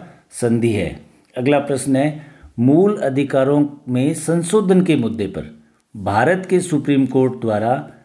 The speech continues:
निर्णय लिया गया पहला मामला कौन सा था? तो पहले में हम शंकरी प्रसाद बनाम भारत संघ को रखते हैं। शंकरी प्रसाद बनाम भारत संघ का जो मामला था, उसमें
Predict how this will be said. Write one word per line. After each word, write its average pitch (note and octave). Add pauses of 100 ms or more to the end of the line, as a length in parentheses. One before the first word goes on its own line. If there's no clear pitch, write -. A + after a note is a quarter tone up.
(200)
निर्णय D#3
लिया C#3
गया G2 (640)
पहला C3
मामला C#3
कौन B2
सा A#2
था? D#2 (540)
तो B2+
पहले B2+
में C#3+ (360)
हम C3+
शंकरी C#3+
प्रसाद C3+
बनाम B2
भारत A2+
संघ B2+ (360)
को B2+
रखते A#2
हैं। C3+ (220)
शंकरी D3
प्रसाद E3
बनाम D3
भारत C3
संघ C3+
का B2+
जो A#2
मामला G#2+
था, A#2
उसमें C3+